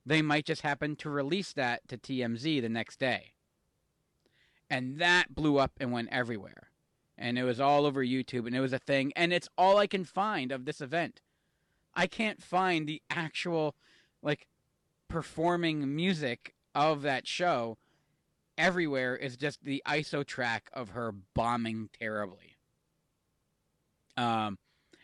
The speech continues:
and yeah, the, they, everyone just pounced on her and, uh, was super mean. I'm not saying I took pleasure in it. Um, but, you know,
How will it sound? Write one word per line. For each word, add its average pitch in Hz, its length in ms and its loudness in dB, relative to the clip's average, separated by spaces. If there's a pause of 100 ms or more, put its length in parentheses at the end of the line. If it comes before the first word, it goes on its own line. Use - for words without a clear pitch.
(120)
and 135 260 2
yeah, 117 240 2
the, 135 500 -2
they, 123 140 -2
everyone 120 380 0
just - 240 -8
pounced 113 440 -2
on 101 160 -6
her 92 160 -8 (560)
and, 107 380 -4
uh, 110 240 -2
was 107 340 -4 (120)
super 107 400 2
mean. 104 360 0
I'm 214 280 8
not 175 300 8
saying 135 340 2
I 127 140 6
took 131 260 0
pleasure 117 440 2
in 110 120 2
it. 110 140 -2 (680)
Um, 113 640 4 (2000)
but, 220 180 4
you 240 100 8
know, 214 120 8